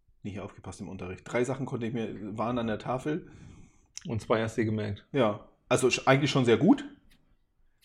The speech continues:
Speaker 2: Was im Übrigen auch schon wieder Quatsch ist, ne? Also
Speaker 1: Wieso?
Speaker 2: Geld ist kein,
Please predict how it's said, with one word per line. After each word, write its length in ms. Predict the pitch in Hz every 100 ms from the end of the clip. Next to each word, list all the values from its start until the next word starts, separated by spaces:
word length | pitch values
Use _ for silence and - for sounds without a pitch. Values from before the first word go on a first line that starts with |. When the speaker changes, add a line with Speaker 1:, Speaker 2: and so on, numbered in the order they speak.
| _ _ _ _ _ _ _ _ _ _ _ _ _ _ _ _ _ -
Speaker 2:
Was 260 | - - -
im 120 | 117
Übrigen 460 | 113 110 104 104 -
auch 100 | 107
schon 160 | - 101
wieder 140 | 110
Quatsch 320 | - 113 -
ist, 140 | 110 -
ne? 180 | 135 -
Also 220 | 107 113
Speaker 1:
Wieso? 280 | 120 104 92 -
Speaker 2:
Geld 240 | 107 110
ist 220 | - -
kein, 480 | - 107 104 107